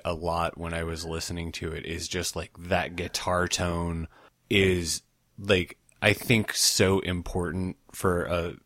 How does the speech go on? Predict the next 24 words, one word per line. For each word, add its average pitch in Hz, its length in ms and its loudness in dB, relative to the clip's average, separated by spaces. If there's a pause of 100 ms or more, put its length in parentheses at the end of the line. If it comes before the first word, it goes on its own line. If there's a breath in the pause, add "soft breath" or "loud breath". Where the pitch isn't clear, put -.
(140)
a, 95 120 2
a 101 160 -2
film 143 260 8
like 101 180 4
this 98 260 6
is 82 140 -4
that 85 180 -4
the 87 100 0
songs 87 420 0
have 85 220 -4
to 92 80 -8
hit, 85 440 -4
and 92 180 -2
they, 92 340 2
they 92 200 0
hit 110 520 0 (440 soft breath)
in 107 180 6
this 95 220 2
way 98 180 4
that 95 260 -2
they 101 160 8
sound 95 520 4 (200)
exactly 90 920 2
like 87 580 2